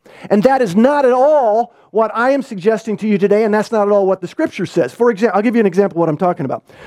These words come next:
Some people who, um, let's say they're not organized people. There's lots of folks like that, right? Um, they will oftentimes use that weakness, the fact that they're not organized. They'll use that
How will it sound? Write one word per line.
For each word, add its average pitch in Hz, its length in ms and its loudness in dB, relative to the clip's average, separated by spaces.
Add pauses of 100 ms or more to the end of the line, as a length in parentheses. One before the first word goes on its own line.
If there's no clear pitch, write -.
(200)
Some 320 260 2
people 240 340 2
who, 214 400 2 (340)
um, 175 440 -2 (960)
let's 247 180 0
say 254 160 2
they're 208 140 4
not 202 320 0
organized 190 680 0
people. 208 300 -2
There's 208 200 -4
lots 190 180 -2
of 143 80 -18
folks 160 240 -4
like 143 200 -4
that, 151 200 0
right? 160 320 -4 (460)
Um, 196 300 -4 (340)
they 220 160 2
will 226 200 2 (140)
oftentimes 220 760 -2
use 220 360 2
that 214 240 0
weakness, 208 480 0
the 180 80 -6
fact 190 260 0
that 165 140 -2
they're 170 120 0
not 175 240 0
organized. 214 760 -4 (520)
They'll 208 140 2
use 233 420 2
that 202 340 0